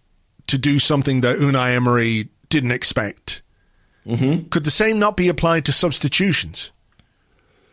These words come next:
Speaker 1: Like, go against what your inst-, or your, your head is telling you and do something that nobody is going to expect. Like, I'm not saying put Matt Ryan on as, you know, your,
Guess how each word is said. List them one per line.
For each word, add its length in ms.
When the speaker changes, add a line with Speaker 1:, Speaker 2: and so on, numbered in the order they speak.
Speaker 1:
Like, 280
go 280
against 460
what 200
your 180
inst-, 500
or 160
your, 280
your 520
head 300
is 160
telling 300
you 140
and 140
do 180
something 380
that 140
nobody 360
is 120
going 240
to 100
expect. 600
Like, 100
I'm 100
not 160
saying 300
put 220
Matt 240
Ryan 380
on 200
as, 400
you 140
know, 160
your, 260